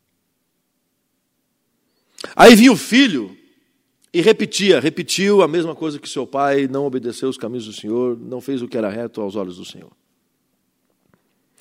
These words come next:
E eu achei interessante que antes do cativeiro, tem uma passagem, antes do cativeiro, tem essa questão do cativeiro, mas antes disso, no, no, na questão de Sodoma e Gomorra,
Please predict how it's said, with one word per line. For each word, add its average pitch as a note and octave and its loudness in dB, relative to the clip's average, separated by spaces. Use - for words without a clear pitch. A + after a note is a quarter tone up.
E G#3 -2
eu D4 4
achei C#4+ 4
interessante G#3 2
que A3 2
antes C#4 8
do E3 -4
cativeiro, D3+ 2
tem F#3+ 4
uma B3 6
passagem, D#3+ 2
antes D#3 -4
do - -10
cativeiro, B2+ -2
tem C#3+ -2
essa E3 -4
questão C3 -8
do A#2+ -14
cativeiro, C3 -4
mas D#3+ -2
antes F#3+ 0
disso, - -8
no, D#3+ 0
no, D3 -2
na C3+ -6
questão D#3 -6
de C3+ -12
Sodoma C#3+ -4
e - -8
Gomorra, A#2+ -2